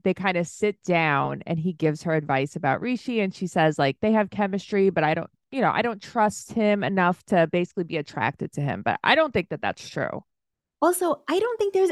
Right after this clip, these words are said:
Speaker 2: any chemistry between them. <laughs> I've seen nothing
Speaker 1: Right.
Speaker 2: the whole time.
Speaker 1: Like, I don't think that they, like, have ever hooked up. You know what I mean? Like, maybe they've made out.
Speaker 2: But isn't,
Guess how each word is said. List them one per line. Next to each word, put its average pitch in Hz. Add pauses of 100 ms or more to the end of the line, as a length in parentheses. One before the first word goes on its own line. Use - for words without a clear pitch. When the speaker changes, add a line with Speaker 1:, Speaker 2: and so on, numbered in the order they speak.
Speaker 2:
any 285
chemistry 269
between 226
them. 214 (140)
<laughs> 311
I've 294
seen 285
nothing 240
Speaker 1:
Right. 302 (240)
Speaker 2:
the 202
whole 190
time. 117 (560)
Speaker 1:
Like, 214
I 220
don't 254
think 247
that 180
they, 175
like, 135 (360)
have 185
ever 160
hooked 151
up. - (120)
You 208
know 220
what 208
I 196
mean? 196
Like, 196
maybe 190
they've 190
made 165
out. 80 (300)
Speaker 2:
But 302
isn't, 311